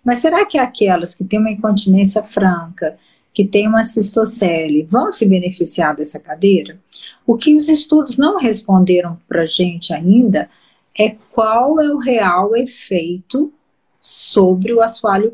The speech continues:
pélvico dessas, com a cadeira. O que que de fato, aonde que tá agindo? Tá agindo no músculo levantador do ânus, tá agindo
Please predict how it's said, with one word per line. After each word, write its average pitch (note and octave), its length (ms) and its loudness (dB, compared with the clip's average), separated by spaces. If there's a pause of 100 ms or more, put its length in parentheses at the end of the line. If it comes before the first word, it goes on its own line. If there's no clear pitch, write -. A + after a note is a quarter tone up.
pélvico - 560 -6
dessas, E3 600 -6 (160)
com F3+ 80 0
a E3+ 100 -2
cadeira. F#3 520 -4 (440)
O G3 100 2
que C#4+ 320 2
que D4 160 0
de D4 160 -2
fato, B3 560 -2
aonde B3+ 380 0
que - 100 -6
tá A#3 160 -2
agindo? D#3+ 420 -6
Tá F#3+ 160 -4
agindo G#3+ 380 -6
no G3 100 4
músculo F#3+ 420 2
levantador E3 560 -4
do D#3+ 160 -6
ânus, B3 400 0
tá F#3 180 -2
agindo F#3 380 -4